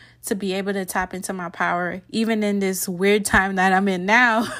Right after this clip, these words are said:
<laughs> of me deciding to leave my job and to focus entirely on my mental health and to focus on Audacity to flourish. Um, through this journey, even when I feel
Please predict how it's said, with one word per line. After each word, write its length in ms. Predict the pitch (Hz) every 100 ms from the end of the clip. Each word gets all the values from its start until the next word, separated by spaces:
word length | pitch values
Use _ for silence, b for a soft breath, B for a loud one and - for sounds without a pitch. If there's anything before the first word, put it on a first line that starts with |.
| - -
<laughs> 280 | - -
of 120 | 202 196
me 220 | 208 208
deciding 460 | 196 196 185 185
to 140 | 196 180
leave 160 | 190
my 180 | 180 180
job 420 | 170 190 202 190 185
and 160 | 190
to 120 | - 190 -
focus 560 | 196 190 196 180 196 - B B
entirely 720 | - 185 - 180 185 180 180
on 180 | - 175
my 140 | 180 175
mental 360 | 185 196 185
health 380 | 190 180 190 214 B B B -
and 200 | 185 175
to 100 | 175
focus 420 | - 180 180 185
on 160 | 180 175
Audacity 840 | 175 175 180 - 170 175 170 190 B B -
to 120 | 185
flourish. 720 | - 180 185 165 196 - - B B B B
Um, 500 | - 170 165 165 202 - _ _ _ _ _ b b b b b _ _ _ _ _
through 220 | - 240
this 200 | 262 285
journey, 580 | 233 202 190 220 269 330 B B B B _
even 380 | 226 226 254 233
when 200 | 220 214
I 300 | 202 220 226
feel 600 | - - 190 185 185